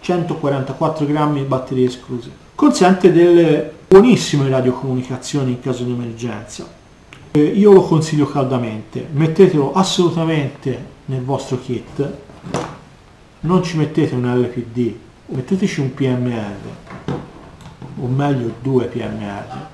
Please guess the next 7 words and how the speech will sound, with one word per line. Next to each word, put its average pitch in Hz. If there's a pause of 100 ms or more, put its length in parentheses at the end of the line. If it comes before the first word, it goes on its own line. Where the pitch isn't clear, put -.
(280)
ma 170
ricordatevi 143 (340)
che 160
anche 208
sulle 156
frequenze 156
P -